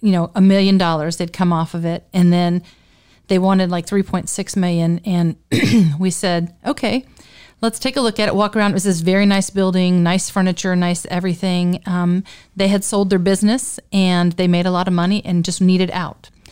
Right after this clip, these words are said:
and had been sitting vacant for over eighteen months. And so we, we offered an option for them,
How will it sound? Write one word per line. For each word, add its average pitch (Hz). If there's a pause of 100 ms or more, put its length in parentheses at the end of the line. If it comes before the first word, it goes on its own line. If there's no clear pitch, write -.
(140)
and 196
had 170
been 180
sitting 190
vacant 180
for 185
over 170
eighteen 165
months. - (640)
And 190
so 185
we, 185 (200)
we 196
offered 196
an 190
option 220
for 220
them, 240